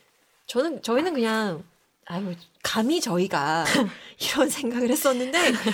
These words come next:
덥석 물어주셔가지고 저는 정말 이분이 오실 거라고는 꿈에도 생각을 안 했는데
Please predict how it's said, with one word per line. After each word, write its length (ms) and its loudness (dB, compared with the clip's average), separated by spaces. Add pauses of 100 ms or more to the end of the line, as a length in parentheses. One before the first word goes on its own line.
(280)
덥석 580 4
물어주셔가지고 760 4
저는 340 0
정말 360 2
이분이 480 2
오실 460 2
거라고는 560 0
꿈에도 360 2
생각을 520 0
안 180 0
했는데 640 2